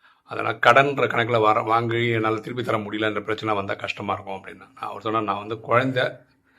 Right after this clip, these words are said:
அண்ணா யூனிவர்சிட்டி வரைக்கும் சீட்டு கிடைச்சு படிக்க முடியாம போறது எனக்கு கேட்க கஷ்டமா இருக்கு, நான் தரேன்" அப்படின்னு சொல்லி கொடுத்தாரு. அப்படிதான்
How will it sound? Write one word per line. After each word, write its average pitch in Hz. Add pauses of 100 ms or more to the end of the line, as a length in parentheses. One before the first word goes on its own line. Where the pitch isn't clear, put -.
(280)
அண்ணா 120
யூனிவர்சிட்டி 131
வரைக்கும் 120
சீட்டு 123
கிடைச்சு 110
படிக்க 117
முடியாம 113
போறது 107
எனக்கு 107
கேட்க 120
கஷ்டமா 104
இருக்கு, 98 (800)
நான் 110
தரேன்" 104 (180)
அப்படின்னு 101
சொல்லி 98 (200)
கொடுத்தாரு. - (1500)
அப்படிதான் 107